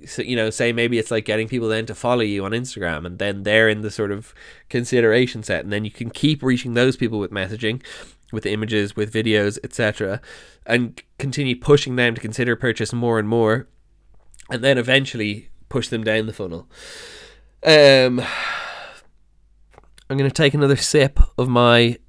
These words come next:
cold, refreshing, clean, bacteria-free tap water now and just take a moment to enjoy it. And I encourage you to just take this moment of silence or glugging while I'm drinking to think about again how lucky you are.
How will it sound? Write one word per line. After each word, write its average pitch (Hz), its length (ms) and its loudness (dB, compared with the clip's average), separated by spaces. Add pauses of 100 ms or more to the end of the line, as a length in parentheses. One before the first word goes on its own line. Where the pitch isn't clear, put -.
(420)
cold, 180 420 4
refreshing, 139 680 2 (240)
clean, 185 580 4 (180)
bacteria-free 160 1000 6
tap 147 260 8
water 110 260 6
now 113 380 6
and 131 160 4
just - 260 -2 (140)
take 170 200 4
a 156 40 2
moment 143 320 6
to 123 60 2
enjoy 117 320 2
it. 101 160 -2 (340)
And 120 140 2
I 143 140 6
encourage 143 440 4
you 139 160 6
to 139 100 -2
just 127 300 -2
take 139 280 -2
this 139 180 2
moment 127 260 2
of 120 80 -4
silence 123 540 2
or 123 160 0
glugging 120 420 4
while 117 240 2
I'm 113 140 -2
drinking 117 420 -2 (400)
to - 100 -4
think 196 200 0
about 175 200 6
again 139 280 2
how 196 240 4
lucky 208 240 0
you 131 340 2
are. 85 280 -2